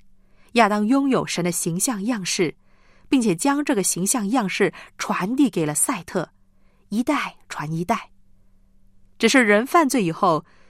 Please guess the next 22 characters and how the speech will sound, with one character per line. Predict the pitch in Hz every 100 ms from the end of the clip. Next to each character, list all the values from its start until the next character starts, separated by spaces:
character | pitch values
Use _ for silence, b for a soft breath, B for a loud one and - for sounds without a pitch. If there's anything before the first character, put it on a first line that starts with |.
| b
虽 | - 381 359
然 | 233
没 | 180 170 170
有 | 294 175
失 | - 247
去 | 247 233 196 -
这 | - 208
个 | 170
形 | 165 - 165
象 | 196 247 175
样 | 233 175
式， | - 170 - _ _ _ _ _ _ _ _ _ -
但 | 226
是 | 185 196 165 156 b -
却 | 254
是 | 214
已 | 196 165 156
经 | 220
是 | - 196
损 | - 190 139
坏 | - 208 139
的。 | -